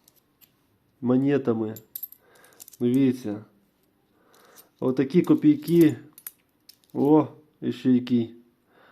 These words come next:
Буратінка. Це, ну, це вообще щось за монета. С-, срібла. Напишіть в коментарях, хто знає, з яких років.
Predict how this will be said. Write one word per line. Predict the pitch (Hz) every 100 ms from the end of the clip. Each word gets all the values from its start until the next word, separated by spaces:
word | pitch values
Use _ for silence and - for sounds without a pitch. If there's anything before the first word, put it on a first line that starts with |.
| _ -
Буратінка. | 127 135 135 127 117 117
Це, | 110 139 143 139 120 - - - - - - - _ _ _ _ -
ну, | 117
це | 120 156
вообще | 143 131 147 127
щось | 120
за | 110 113
монета. | 120 135 135 110
С-, | 104 - - _ 131 - _ _ _ _ _ _ _ -
срібла. | 127 151 151 123 113 107 - _ _ _ _ _ _ _ _ _ _ _ -
Напишіть | 151 160 180 220 180
в |
коментарях, | 170 160 160 156 170 170 143
хто | - 170 151
знає, | 139 139 131
з | 127
яких | 127 151 147
років. | 135 - 170 156 123